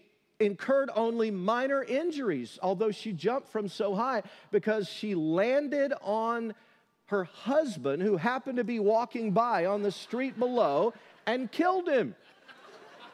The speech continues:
Now, I like that.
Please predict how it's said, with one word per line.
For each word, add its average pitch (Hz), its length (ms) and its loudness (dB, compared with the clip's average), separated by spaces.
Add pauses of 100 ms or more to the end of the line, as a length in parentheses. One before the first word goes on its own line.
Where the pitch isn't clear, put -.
(1600)
Now, 262 140 2
I 311 160 2
like 359 380 2
that. 240 340 2